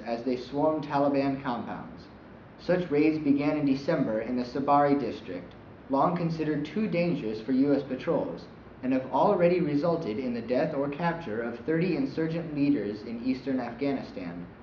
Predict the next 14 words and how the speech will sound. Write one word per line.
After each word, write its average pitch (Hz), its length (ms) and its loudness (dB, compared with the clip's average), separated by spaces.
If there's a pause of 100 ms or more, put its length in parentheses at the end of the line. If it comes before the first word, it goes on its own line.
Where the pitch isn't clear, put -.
according 139 380 2
to 127 140 -2
U 131 120 6
S 123 140 2
commanders. 107 540 -8 (760)
But 143 140 0
though 180 180 6
the 220 80 4
commandos 175 540 2 (100)
carry 165 220 4
the 156 180 0
best 180 320 2
U 139 140 4
S 165 160 2